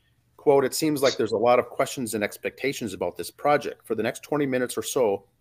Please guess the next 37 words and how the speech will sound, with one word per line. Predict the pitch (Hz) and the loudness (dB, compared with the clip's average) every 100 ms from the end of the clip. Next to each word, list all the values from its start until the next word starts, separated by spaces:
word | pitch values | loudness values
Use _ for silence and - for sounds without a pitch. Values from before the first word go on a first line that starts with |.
| _ - | _ -6
I | 101 | -4
will | 92 - | -2 -2
answer | 143 180 175 | -2 0 0
your | 123 90 | -2 -2
questions | - 165 - 170 160 | 2 0 0 -8 -8
directly," | - 135 123 95 - 60 - _ - | -2 2 4 4 2 -14 -14 _ -6
exclamation | 113 - 131 110 - 92 | -6 -4 -2 -2 -2 -8
point, | - 85 - _ | -8 -8 -8 _
end | 107 98 - | -4 -4 -4
quote. | - 85 - _ _ _ _ _ _ _ - | 0 2 0 _ _ _ _ _ _ _ -10
Once | 104 107 | -6 -2
again, | 127 117 - - - - | 0 0 -2 -14 -20 -4
him | 143 139 | -2 2
being | 131 117 123 | 0 4 6
open | 127 127 | 6 4
and | 123 | 4
honest | 113 113 113 - - | 4 2 0 -2 -2
with | 104 | -2
the | - | -4
fans, | - 113 101 107 117 - _ _ _ | 0 2 2 -2 -6 -16 _ _ _
setting | - 113 120 | -4 -2 0
aside | 110 117 113 | 0 0 0
twenty | 123 117 | -2 -2
minutes, | 127 131 | -2 -4
saying, | 117 98 | -6 -4
"Hey, | 120 | -2
I'm | 131 117 | 0 0
here. | 143 87 - | 0 -2 -6
I'll | 92 | -4
answer | 117 117 | -4 -2
them | 113 107 | -2 -2
directly." | 98 95 - - _ _ _ _ _ - - - _ _ _ - | 2 2 0 -18 _ _ _ _ _ -20 -20 -20 _ _ _ 4
Now, | 147 | 6
there | 139 | 8
are | |
very | 135 175 156 | 8 8 6
two, | 165 143 | 0 -4